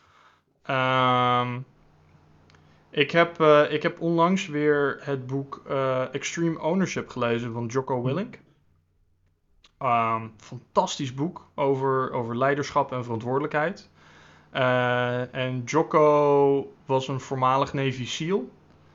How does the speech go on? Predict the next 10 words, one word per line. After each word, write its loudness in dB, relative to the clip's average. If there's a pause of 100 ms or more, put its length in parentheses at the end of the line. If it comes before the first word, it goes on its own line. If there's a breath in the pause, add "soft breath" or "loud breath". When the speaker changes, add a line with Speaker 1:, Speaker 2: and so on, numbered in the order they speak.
(280 soft breath)
Speaker 1:
ehm, -2
die -4
daar 4
ook -2
een -4
van -6
die -4
task 4
units, -6 (120)
ehm, -6